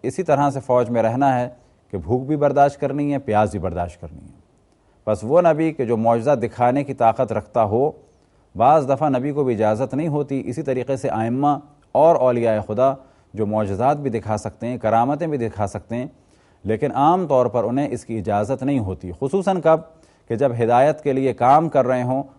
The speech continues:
اور ایک normal وے میں جنگ کر رہے ہوں، تو انہیں ایک normal وے میں جنگ کرنی ہے، حق کے لیے جنگ کرنی ہے، مصائب کو اٹھانا ہے، نہ وہاں پر کوئی کرامت دکھانی ہے، نہ وہاں پر معجزات دکھانے ہیں۔ البتہ اگر معجزات یا کرامت دکھانے ہیں تو اتنی اجازت ہوتی ہے کہ ایک محدود مدت میں دکھائے جائیں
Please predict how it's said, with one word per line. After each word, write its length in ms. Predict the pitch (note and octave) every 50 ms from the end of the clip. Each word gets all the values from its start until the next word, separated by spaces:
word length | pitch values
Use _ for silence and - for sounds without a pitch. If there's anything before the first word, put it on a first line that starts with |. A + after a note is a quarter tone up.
| _
اور 140 | - A2 B2
ایک 120 | B2 A2 A2
normal 420 | A2 A2+ B2 C3+ C#3+ E3+ E3+ D#3+
وے 140 | C3 C#3 C3+
میں 140 | C#3 C3 A#2
جنگ 240 | - C3 C#3+ D#3+
کر 160 | C#3 C#3 B2 A#2
رہے 140 | A#2+ B2
ہوں، 200 | B2 B2 C#3 D3+
تو 100 | C3+ C3+
انہیں 180 | B2+ B2 B2+ A#2+
ایک 60 | A2
normal 340 | A2+ A2+ B2 C3 D3+ D3+ C#3
وے 120 | B2 B2+
میں 120 | B2 A#2+ A2
جنگ 220 | F#2+ A#2+ C3+ D3
کرنی 380 | C#3 C#3+ C3 B2+ C3+ C3+ C3+ C#3
ہے، 100 | C3+ B2+ A2 B2+
حق 180 | C3+ - - -
کے 100 | - B2
لیے 220 | A#2+ A#2 A#2 G#2+
جنگ 220 | F#2 A#2 C3 D3 C#3
کرنی 360 | D3 B2+ A#2+ B2+ B2+ B2+ B2+
ہے، 60 | B2
مصائب 460 | A2+ G#2+ G#2 - A#2+ A#2 B2 C3 - -
کو 100 | G#2+ G#2
اٹھانا 440 | F#2+ - - G#2 G#2+ A#2+ D3 D#3 D#3
ہے، 100 | D#3+ E3 F#3 - - _ _ _ _ _ _ _ _ _
نہ 240 | G2+ A2+ C#3 E3 F3+
وہاں 240 | F3 E3 D#3+ E3 D#3+
پر 160 | D#3 D#3+ D#3+
کوئی 140 | C3 C#3 C3+
کرامت 440 | - A#2+ A2+ A#2+ B2+ D3 E3+ D#3 C#3+
دکھانی 420 | D#3+ D3 D3 D3+ D3 D3 D3+ D#3
ہے، 60 | D#3 C#3
نہ 280 | C3 B2 C3 C#3+ D3 C#3
وہاں 200 | C3+ B2 B2+ B2+
پر 120 | A#2 B2+ A#2
معجزات 560 | A2+ A2 A2 A2 G2+ F#2+ G#2+ B2 C#3+ D#3+ D#3+
دکھانے 380 | E3 - C#3 C#3 C3+ C3+ C#3+ D3+
ہیں۔ 100 | D#3+ -
البتہ 440 | - F#3 G#3 F#3 F#3 F3+ F3+ - F3+
اگر 220 | E3+ E3 E3 D#3+
معجزات 520 | D3+ D3+ C#3+ C#3+ C#3 B2 C#3+ D3 D3 C3+ C#3
یا 80 | C#3
کرامت 440 | - C3+ B2 B2 B2+ B2+ C3+ B2 G#2+
دکھانے 380 | A#2+ G#2 - A#2 A#2+ C#3 C#3+ E3
ہیں 140 | F3 F#3+ A3 - - - _ _ _ _ _ _ _ -
تو 40 |
اتنی 320 | - D#3+ F3 - A3+ A#3 G#3+
اجازت 440 | F3 F3 E3 D#3 D#3+ D#3 D3 - -
ہوتی 320 | C#3+ C#3+ - F#3 E3 D#3
ہے 120 | D#3 E3
کہ 60 | C#3+ D#3
ایک 100 | C3 B2
محدود 420 | B2 B2+ B2 A#2+ A#2 D3+ F3 D#3+
مدت 380 | C3 A#2+ A#2+ A2 A#2 D3+ C#3+ -
میں 80 | C#3 A#2+
دکھائے 360 | A2 G#2 - B2+ C3 D3+ D#3+ C#3+
جائیں 280 | D3+ D#3 D#3+ F3 F3